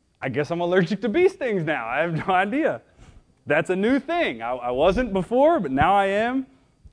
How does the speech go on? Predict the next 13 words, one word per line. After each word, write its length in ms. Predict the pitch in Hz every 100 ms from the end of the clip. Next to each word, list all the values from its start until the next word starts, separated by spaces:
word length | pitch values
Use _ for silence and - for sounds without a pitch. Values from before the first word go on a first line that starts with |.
| _ -
All 300 | 208 311 311
of 120 | 185
these 360 | 165 139 135 -
are 160 | 170
examples 640 | 190 160 170 170 190 170 -
of 380 | 139 135 143 143 _ _ _ _ _
the 80 | 190
curse. 540 | - 302 196 - _ _ _ _ _ _ _ _ _ _ _ _ _ _ _ _
And 80 | 180
of 60 | 185
course, 260 | 269 269
we 120 | 135 143
know, 440 | 127 120 151